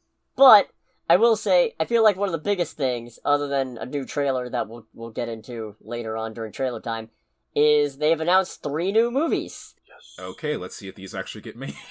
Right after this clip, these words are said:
Speaker 3: <laughs>
Speaker 1: Right?
Speaker 3: Ugh.
Speaker 2: Yeah.
Speaker 3: <laughs> And I hate saying that, honestly. <laughs>
Speaker 1: No, but after everything that they've canceled and everything that they've shelved, it's just like, ah, fuck, man.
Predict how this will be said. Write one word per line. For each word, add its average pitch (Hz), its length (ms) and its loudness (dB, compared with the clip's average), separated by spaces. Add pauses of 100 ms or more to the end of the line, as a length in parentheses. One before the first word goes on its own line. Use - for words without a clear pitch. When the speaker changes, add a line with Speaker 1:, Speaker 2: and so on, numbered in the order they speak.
(220)
Speaker 3:
<laughs> - 480 4
Speaker 1:
Right? 220 300 8 (1600)
Speaker 3:
Ugh. 139 880 8 (140)
Speaker 2:
Yeah. 135 180 -4 (140)
Speaker 3:
<laughs> - 120 -18
And 120 140 -4
I 117 180 -2
hate 185 220 -2
saying 151 440 -4
that, 110 220 0
honestly. 110 800 -2
<laughs> - 40 -12 (1120)
Speaker 1:
No, 427 220 8
but 311 160 6
after 320 300 4
everything 349 460 2
that 330 140 -2
they've 302 280 0
canceled 311 580 2
and 285 80 4
everything 294 380 0
that 277 160 2
they've 220 180 6
shelved, 285 640 4
it's 226 180 -2
just 277 240 0
like, 247 360 2 (580)
ah, - 160 -10 (100)
fuck, 196 540 -4
man. 170 380 0